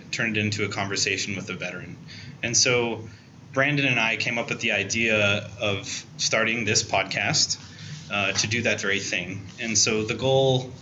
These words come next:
that we have come to is to introduce researchers at the V A, what they work on, how they work on it, why they work on it, and why it matters to them to work for the V A.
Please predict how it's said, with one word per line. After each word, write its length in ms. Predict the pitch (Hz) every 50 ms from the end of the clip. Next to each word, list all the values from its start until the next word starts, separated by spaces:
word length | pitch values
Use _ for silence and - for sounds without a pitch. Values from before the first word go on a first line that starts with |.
| -
that 120 | - 110 104
we 160 | 110 113 107
have 300 | 110 107 104 107 - - - - - - - - - - - - -
come 440 | - - 156 151 143 143 143 - - - - -
to 440 | 113 98 92 92 98 113 139 143 - - - - - - -
is 680 | 107 104 104 101 101 101 101 101 98 - - - - - - - - - - - - -
to 500 | - - 117 110 110 107 107 110 110 -
introduce 460 | - 123 127 127 131 123 123 113 - -
researchers 840 | 127 131 127 - 127 110 - - 117 117 139 143 139 - - - - - -
at 160 | 117 123 123
the 80 | 127 110
V 240 | 107 120 110 107
A, 320 | 101 101 101 107 110 107 - - - - - - - - - - - - -
what 240 | 107 123 139 143 143
they 100 | 147 120
work 320 | 107 113 110 110 110 -
on, 400 | 113 101 101 101 98 101 101 - - - - - - - - - - -
how 260 | - - - 131 139 135
they 120 | 131 117
work 300 | 107 107 107 101 98 104
on 160 | 104 98 98
it, 160 | 98 92 92 - - - - - - -
why 280 | 107 117 135 151 165
they 140 | 143 117 107
work 300 | 98 101 101 95 - -
on 160 | 101 98 95
it, 160 | 95 95 95 98 104 110
and 140 | 110 104
why 160 | 104 98 101 101
it 100 | 104 98
matters 440 | 98 95 98 98 98 98 - -
to 60 | - 95
them 200 | 98 98 98 98
to 140 | - 98
work 180 | 95 95 98 98
for 140 | - - 98
the 80 | 92
V 240 | 95 - 95 95 92
A. 260 | 90 90 92 92 92